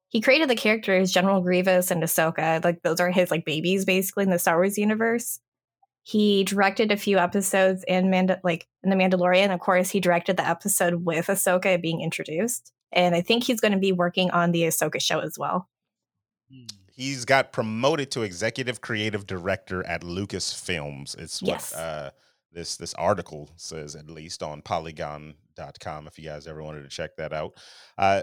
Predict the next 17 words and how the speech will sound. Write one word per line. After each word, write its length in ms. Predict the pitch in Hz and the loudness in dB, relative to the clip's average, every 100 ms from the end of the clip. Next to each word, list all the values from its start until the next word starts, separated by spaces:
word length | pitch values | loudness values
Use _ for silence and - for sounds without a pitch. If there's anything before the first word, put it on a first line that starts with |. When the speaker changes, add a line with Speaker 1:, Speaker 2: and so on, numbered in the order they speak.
| - | 0
Speaker 3:
so, 480 | - 135 127 117 - - | 2 4 4 -2 -8 -2
and 120 | 127 | 4
I 60 | 135 | 6
was 100 | 139 | 6
asking 340 | 151 143 127 | 4 2 0
Rachel 240 | 127 123 | 0 0
today 260 | 110 113 123 | -4 0 0
in 40 | 107 | -2
the 60 | |
chat, 300 | 87 151 113 | 0 2 4
I 40 | 101 | 4
was 100 | 101 | 2
like, 100 | 95 | -2
"Is 100 | 92 | -2
this, 340 | 107 110 - - | -2 -2 -4 -6
does 160 | 101 92 | -10 -8
he, 160 | 117 | -6